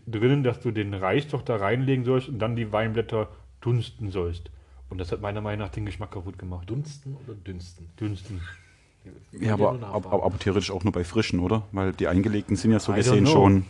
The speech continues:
Speaker 3: durch
Speaker 1: I don't know.
Speaker 3: eigentlich. Naja, ist ja auch.
Speaker 2: Also auf
Speaker 1: Wird
Speaker 2: gut
Speaker 1: seinen
Speaker 2: Deutsch,
Speaker 1: Grund gehabt haben, warum es nicht so doll geschmeckt hat.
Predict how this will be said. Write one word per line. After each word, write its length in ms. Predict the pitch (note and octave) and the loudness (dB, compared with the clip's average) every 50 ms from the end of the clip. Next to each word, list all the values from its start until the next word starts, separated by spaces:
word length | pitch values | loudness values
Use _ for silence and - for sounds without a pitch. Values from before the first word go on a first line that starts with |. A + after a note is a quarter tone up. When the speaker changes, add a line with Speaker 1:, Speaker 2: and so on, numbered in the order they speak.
| - - - | -4 2 6
Speaker 3:
durch 240 | A2 G#2 G2+ - | 8 8 8 8
Speaker 1:
I 40 | A#2 | 6
don't 80 | A#2+ A#2 | 2 0
know. 260 | A#2 B2 A#2+ A2 G2+ | 0 0 -2 -2 0
Speaker 3:
eigentlich. 340 | F#2+ G2 F#2+ F#2+ F#2+ F#2 - - | 0 2 2 2 0 -2 0 6
Naja, 240 | C#3 D#3 C#3+ G2+ F#2+ | 8 10 10 10 8
ist 240 | - D3+ C#3 - - | 6 4 2 2 2
ja 80 | - | 0
auch. 260 | - F#2 F2+ - - | -2 -2 -4 -6 -6
Speaker 2:
Also 160 | - A2+ A#2 A2+ | -10 -8 -4 2
auf 60 | A#2+ | 6
Speaker 1:
Wird 100 | C3+ C#3+ C3+ | 6 6 8
Speaker 2:
gut 20 | |
Speaker 1:
seinen 140 | E3+ D3+ D3 | 8 8 8
Speaker 2:
Deutsch, 20 | C3+ E3+ | 8 6
Speaker 1:
Grund 120 | G3 F3 | 6 6
gehabt 180 | - D#3 - - | 4 2 4 4
haben, 140 | C3+ C3 B2 | 2 4 4
warum 160 | A#2+ A2+ A#2 | 4 2 2
es 80 | A2+ - | 0 -2
nicht 80 | A#2 G#2 | -4 -2
so 80 | A#2 | -2
doll 180 | A2 G#2+ A2+ A2+ | 0 0 2 0
geschmeckt 300 | G#2+ F#2 - A2 F#2+ - | 0 -2 -4 -6 -6 -6
hat. 140 | G2+ F#2 - | -8 -10 -10